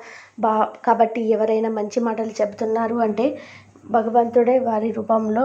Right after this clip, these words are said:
ఇచ్చి వారు చెప్పే మాటల్ని స్వీకరించి మీరు చేస్తున్న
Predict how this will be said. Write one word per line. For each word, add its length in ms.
ఇచ్చి 260
వారు 180
చెప్పే 460
మాటల్ని 460
స్వీకరించి 640
మీరు 240
చేస్తున్న 480